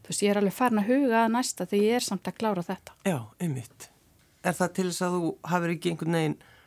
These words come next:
Speaker 2: áhyggjur af því hvernig þessi sýning mun fara
Speaker 1: <laughs>
Speaker 2: eða, þú veist, hver er
Speaker 1: Já.
Speaker 2: pælingin hjá þér?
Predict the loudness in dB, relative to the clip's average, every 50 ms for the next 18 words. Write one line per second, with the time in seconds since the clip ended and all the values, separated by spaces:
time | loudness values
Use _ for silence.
0 | -6 2 6 6 6 6 4 2 2 0 0 2 2 2 0 0 0 0 0 0
1 | 0 0 0 -2 -2 -2 -4 -2 -2 0 0 0 0 -2 -2 -2 -2 -2 -2 -2
2 | -2 0 0 0 0 2 6 8 8 8 8 6 4 4 6 4 4 4 2 0
3 | 2 4 4 4 4 4 2 -2 -6 -8 -8 -4 0 2 2 4 4 4 2 2
4 | 0 -2 -4 -4 -2 -2 -2 -4 -6